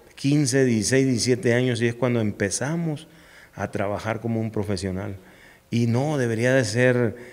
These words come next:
con menos carga, claro, ¿no? Pero lo, lo que es la mecánica de todo el béisbol, deberían de empezarse a enseñar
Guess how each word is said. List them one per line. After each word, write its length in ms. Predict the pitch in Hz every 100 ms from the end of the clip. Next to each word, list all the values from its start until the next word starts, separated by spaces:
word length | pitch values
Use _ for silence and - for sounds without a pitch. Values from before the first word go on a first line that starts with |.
| -
con 160 | - 156
menos 260 | 151 165 -
carga, 400 | 127 151 131 95
claro, 300 | 123 123 110
¿no? 220 | 127 135 - - -
Pero 340 | - 127 120 117
lo, 640 | 113 117 110 107 104 98 - - -
lo 200 | 117 -
que 380 | 117 117 139
es 100 | 147
la 160 | 139 123
mecánica 760 | 120 107 - 117 143 135 - 120
de 120 | 110
todo 260 | 107 139
el 60 | 151
béisbol, 480 | 139 139 135 160 160 - - - -
deberían 360 | 110 107 110 127
de 120 | 127
empezarse 600 | 113 113 104 113 117 127
a 40 |
enseñar 600 | 120 110 104 110 139 123